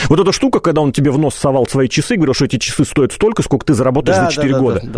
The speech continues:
Speaker 2: да,
Speaker 1: Это
Speaker 2: да,
Speaker 1: штука
Speaker 2: да.
Speaker 1: Рика Флэра, который в восьмидесятые выходил и говорил вот это вот как раз,
Speaker 2: Мгм.
Speaker 1: противопоставлял себя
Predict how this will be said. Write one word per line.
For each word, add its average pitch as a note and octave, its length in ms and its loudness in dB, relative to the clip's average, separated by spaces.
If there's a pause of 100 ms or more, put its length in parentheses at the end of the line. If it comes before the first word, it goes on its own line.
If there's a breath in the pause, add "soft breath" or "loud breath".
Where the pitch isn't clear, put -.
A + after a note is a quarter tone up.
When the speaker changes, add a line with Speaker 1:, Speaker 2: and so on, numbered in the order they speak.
(280)
Speaker 2:
да, - 80 0
Speaker 1:
Это B2+ 80 0
Speaker 2:
да, D#3+ 80 2
Speaker 1:
штука - 220 0
Speaker 2:
да. D#3 80 2
Speaker 1:
Рика D#3+ 180 0
Флэра, D#3+ 240 2
который A#2+ 280 -2
в - 20 0
восьмидесятые C#3+ 600 0
выходил D3+ 380 0
и - 20 0
говорил B2 360 0
вот A2+ 160 0
это A2 140 -4
вот - 80 -4
как - 120 0
раз, A2 140 2
Speaker 2:
Мгм. B2+ 80 2
Speaker 1:
противопоставлял D3 840 2
себя F#3+ 440 0